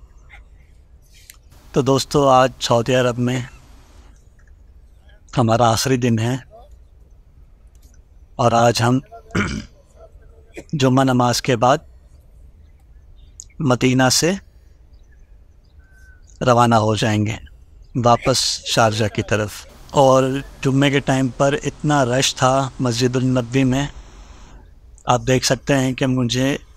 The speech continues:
मस्जिद के सहन में भी जगह नहीं मिली। मस्जिद के सहन के बहुत बाहर जो walkway है, वहाँ पर जगह मिली।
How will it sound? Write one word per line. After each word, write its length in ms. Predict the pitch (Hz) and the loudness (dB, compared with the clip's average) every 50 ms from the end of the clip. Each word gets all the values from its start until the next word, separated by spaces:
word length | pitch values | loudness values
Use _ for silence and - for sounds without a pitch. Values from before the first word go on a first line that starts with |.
| - - - | -16 -8 -4
मस्जिद 320 | 139 131 127 120 135 127 | -2 -2 -2 -2 -4 -6
के 200 | - - - 143 | -6 -4 -2 -2
सहन 440 | 135 - - - - 147 131 147 165 | -2 0 -2 -2 0 0 0 0 2
में 180 | 170 165 160 147 | 2 2 0 0
भी 100 | 135 139 | -2 -2
जगह 340 | 120 139 131 120 131 131 131 | -2 -2 -2 0 0 0 0
नहीं 200 | 127 120 120 123 | 0 0 0 -2
मिली। 360 | 131 127 127 135 147 151 143 - - - - - - - - - - - - - - - - - - - - - - - - - - 131 | -2 -2 0 -2 -2 -4 -6 -10 -18 -20 -20 -20 -20 -20 -20 -20 -20 -20 -20 -20 -20 -20 -20 -20 -20 -20 -20 -20 -20 -20 -20 -12 -4 -2
मस्जिद 340 | 127 127 120 120 139 131 - - | 0 0 0 0 -2 -4 -4 -2
के 180 | - 147 139 135 | 0 0 2 2
सहन 460 | - - - - - 139 131 135 139 | 0 0 0 0 2 2 2 0 0
के 140 | 131 - 139 | 0 0 -2
बहुत 400 | 127 123 135 123 127 139 131 - - - - | -2 0 0 2 2 0 0 -2 -6 -2 0
बाहर 380 | 131 120 131 143 143 120 104 - - - - - - - - - - - - - - - - - - - - - - - - - - - - - - - - - 127 | 2 4 4 4 4 2 0 -4 -14 -20 -20 -20 -20 -20 -20 -20 -20 -20 -20 -20 -20 -20 -20 -20 -20 -20 -20 -20 -20 -20 -20 -20 -20 -20 -20 -20 -20 -20 -12 -4 -2
जो 140 | 120 117 | 0 2
walkway 420 | 110 120 127 131 127 - 131 131 127 117 | 6 6 6 6 4 2 0 2 2 2
है, 140 | 120 123 | 2 0
वहाँ 340 | 123 120 - 117 110 127 135 | -2 0 0 0 2 2 0
पर 180 | 131 - 127 113 | 2 0 -2 0
जगह 300 | 110 120 107 113 113 117 | 0 0 0 2 2 0
मिली। 300 | 113 113 110 117 127 | 0 -2 -2 -2 -4